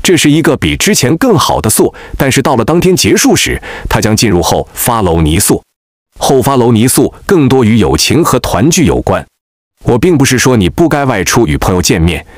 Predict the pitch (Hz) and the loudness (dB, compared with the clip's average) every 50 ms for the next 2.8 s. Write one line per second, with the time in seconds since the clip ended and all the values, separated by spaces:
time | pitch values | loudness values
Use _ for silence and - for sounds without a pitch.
0 | - - - - 143 156 156 151 147 - 160 139 - 147 127 131 135 - 135 123 | -20 -8 -2 0 2 2 2 2 2 2 0 2 2 2 2 2 2 2 0 0
1 | - - - 180 - - 123 113 85 76 69 - - 101 139 135 127 - 247 247 | 0 0 0 0 2 2 0 2 0 0 -2 -2 0 0 0 0 0 0 0 2
2 | 220 151 - 98 80 - - - - - - - - 78 - | 2 2 2 0 0 -2 -2 -2 -2 -2 -2 -2 -2 -2 -4